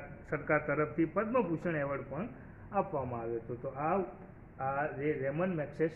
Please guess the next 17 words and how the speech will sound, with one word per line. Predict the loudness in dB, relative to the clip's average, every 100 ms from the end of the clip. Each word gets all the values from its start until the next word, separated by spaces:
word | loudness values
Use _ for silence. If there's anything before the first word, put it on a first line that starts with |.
| -2
Award | -4 -2
ઉપા-, | -4 -2 -4 -4 -12 -16 -16 -16 -6 -4
ઉપરાંત | 4 6 6 2 -2
તેમને | -2 2 2
ઓગણીસો | 2 0 0 -2
ને | -2
ચોસઠમાં | 0 2 2 0 2 2 2 -4 -10 -12 -12 -12 -14 -14 -10 0
ભારત | 2 2
સરકાર | 2 2 2
તરફથી | 2 2 2 -2
પદ્મભૂષણ | 2 2 4 4 4 2 0
એવોર્ડથી | 2 4 4 2 -2
પણ | -2 -2
સન્માનિત | -2 -4 -4 -4 -6 -6
કરવામાં | -4 -4 -2 -2 -2 -8 -14 -6 0
આવ્યા | 2 2
હતા. | -2 -6